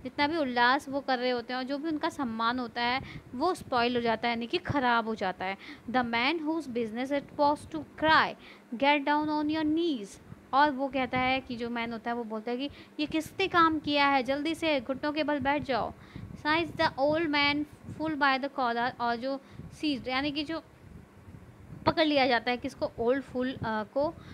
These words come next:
और उसको collar से घसीटा जाता है, ठीक है, और उसको ट्री के सामने लाया जाता है।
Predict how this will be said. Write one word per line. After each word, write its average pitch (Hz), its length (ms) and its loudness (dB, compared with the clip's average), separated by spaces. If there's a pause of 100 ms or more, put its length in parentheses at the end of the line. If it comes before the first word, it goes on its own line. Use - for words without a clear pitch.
(160)
और 247 80 0
उसको 254 180 -8
collar 247 360 0
से 269 160 -6
घसीटा 233 460 -6
जाता 220 300 -2
है, 240 200 0 (360)
ठीक 254 140 -4
है, 262 200 0 (180)
और 262 260 0 (400)
उसको 277 300 -6
ट्री 269 460 -6
के 269 80 -6
सामने 247 360 -6
लाया 220 260 0
जाता 196 320 -6
है। 196 100 -6